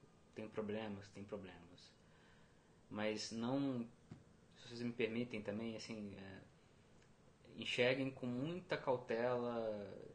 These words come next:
essas notícias de que as urnas são fraudadas, de que, é, uma coisa é apontar imperfeições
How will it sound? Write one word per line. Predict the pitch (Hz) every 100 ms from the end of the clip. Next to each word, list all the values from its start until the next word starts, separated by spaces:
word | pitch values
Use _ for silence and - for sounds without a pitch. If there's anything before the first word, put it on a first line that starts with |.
| -
essas | 98 110 107
notícias | 107 - 113 110 107 110
de | 104 101
que | 98
as | 101 98
urnas | 101 101
são | - 98
fraudadas, | 101 90 101 117 117 110 104 101
de | 95 92 95 95
que, | - 95 92 101 - - - - - - - -
é, | 90 92 90 90
uma | 101 107
coisa | - 135 139
é |
apontar | 139 135 127 120 117
imperfeições | 117 117 113 104 - 123 143 147 143 135 -